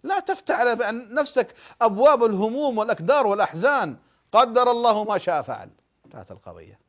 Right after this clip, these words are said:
انتهت القضية. أسأل الله سبحانه وتعالى أن يوفقنا وإياكم إلى أن نصل إلى هذا المقام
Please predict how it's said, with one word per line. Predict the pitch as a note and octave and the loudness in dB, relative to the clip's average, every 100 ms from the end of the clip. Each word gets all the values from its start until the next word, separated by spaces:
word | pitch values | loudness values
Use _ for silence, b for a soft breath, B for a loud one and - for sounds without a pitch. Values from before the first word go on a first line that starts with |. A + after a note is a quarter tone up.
| _ _ _ _ _ | _ _ _ _ _
انتهت | - C#3 G2 | -12 -10 -10
القضية. | - - - A2 _ - _ _ _ _ _ b b b b b b b b b b b b _ _ - | -18 -20 -20 -20 _ -20 _ _ _ _ _ b b b b b b b b b b b b _ _ -16
أسأل | - D#3 | -12 -8
الله | D3 D3+ D3 | -4 -4 -6
سبحانه | C#3+ D3 - D#3 | -10 -12 -12 -12
وتعالى | D3 E3 D#3 E3 | -8 -4 -2 -2
أن | D3+ D#3+ | -4 -6
يوفقنا | D3+ - F3 D3+ D3+ | -10 -12 -16 -12 -10
وإياكم | C#3 C#3+ D#3+ D#3 C#3+ | -10 -8 -6 -6 -10
إلى | C#3 C#3 | -10 -8
أن | C#3 C#3 C3+ | -8 -8 -10
نصل | G#3 - E3 D3+ | -10 -10 -8 -8
إلى | D3+ C3+ | -8 -8
هذا | C3+ A#2 D#3 C#3+ | -10 -10 -12 -12
المقام | C3 C3 - D3+ D3+ C#3 A#2+ | -14 -16 -14 -12 -10 -10 -14